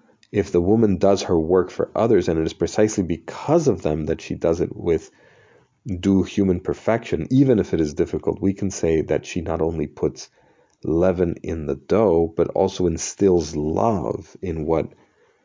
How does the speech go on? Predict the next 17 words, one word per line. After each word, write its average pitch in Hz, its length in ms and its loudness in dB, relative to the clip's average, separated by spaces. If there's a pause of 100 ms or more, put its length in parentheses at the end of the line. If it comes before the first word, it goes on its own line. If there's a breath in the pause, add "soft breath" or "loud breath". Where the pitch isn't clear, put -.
(160 soft breath)
perhaps 92 480 -2
was 78 160 0
already 82 460 0
her 80 180 -4
duty 78 400 -4
of - 160 -10
justice. - 640 -2 (2250)
In 87 160 -2
this 135 240 2
way, 80 120 6
she 90 160 -4
transforms 113 920 0
her 85 120 0
work 78 360 -2
into 78 260 -6
a 76 40 -2
gift. - 480 -2